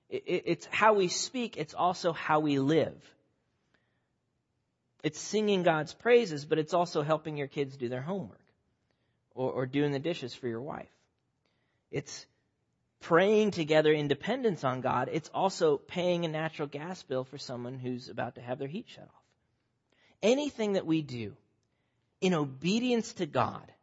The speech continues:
or in love for someone else that, that honors God is an act of worship to God. All of life, anything we do. Real worship is any act of obedience to God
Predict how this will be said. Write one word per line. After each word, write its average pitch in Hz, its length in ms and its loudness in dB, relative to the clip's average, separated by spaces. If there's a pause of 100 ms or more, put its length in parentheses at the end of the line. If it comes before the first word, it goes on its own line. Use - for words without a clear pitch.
(540)
or 185 140 6
in 156 360 4
love 220 460 4 (140)
for 202 100 0
someone 175 420 2
else 151 340 -2
that, 147 340 -4
that 147 240 -4
honors 180 680 4 (140)
God 110 420 0 (400)
is 127 200 -4
an 123 100 -6 (140)
act 131 400 -12 (280)
of 120 220 -8
worship - 460 -12 (420)
to - 80 -16
God. - 240 -16 (1500)
All 147 280 2
of 113 140 -4
life, - 240 -8 (100)
anything 165 520 -2
we 123 120 -2
do. 120 300 -12 (760)
Real 185 440 8
worship 139 560 2 (1080)
is - 240 -18
any 165 300 2
act 147 260 -2
of 135 80 -4
obedience 120 540 -2
to 117 100 -12
God 104 340 -4